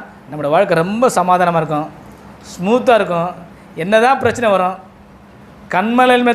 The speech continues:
தன் வீட்டை கட்டின மனுஷனுடைய வாழ்க்கையை பொறுத்து, அவன் வீடுகளில் புயல் அடிச்சது, காற்று வந்தது, எல்லாமே அடித்த போதிலும் அது விழவில்லை. ஏனென்றால் அது கண்மலையிலுமே அஸ்திபாரம் போடப்பட்டிருந்தது. அல்லேலூயா. கிறிஸ்துவாக கண்மலையிலுமே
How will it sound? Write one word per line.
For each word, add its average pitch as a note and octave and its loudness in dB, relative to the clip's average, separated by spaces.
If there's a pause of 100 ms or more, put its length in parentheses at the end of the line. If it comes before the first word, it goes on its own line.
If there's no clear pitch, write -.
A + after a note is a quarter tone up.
தன் G#3 0
வீட்டை A3+ 0
கட்டின G#3+ 2 (140)
மனுஷனுடைய G3+ 0
வாழ்க்கையை F#3+ 0
பொறுத்து, E3+ 2 (500)
அவன் D#3 -4
வீடுகளில் G3 4 (640)
புயல் F#3 0
அடிச்சது, F#3 -2 (760)
காற்று F#3 0
வந்தது, F#3 -2 (540)
எல்லாமே G#3+ 2
அடித்த G#3 0 (100)
போதிலும் F3 0 (480)
அது D3 -6 (160)
விழவில்லை. F3 2 (460)
ஏனென்றால் D#3+ 0 (400)
அது C#3+ -6 (160)
கண்மலையிலுமே F3 0
அஸ்திபாரம் D3+ 0
போடப்பட்டிருந்தது. C#3 -2
அல்லேலூயா. D#3 -2 (840)
கிறிஸ்துவாக A#3 2
கண்மலையிலுமே G#3 -2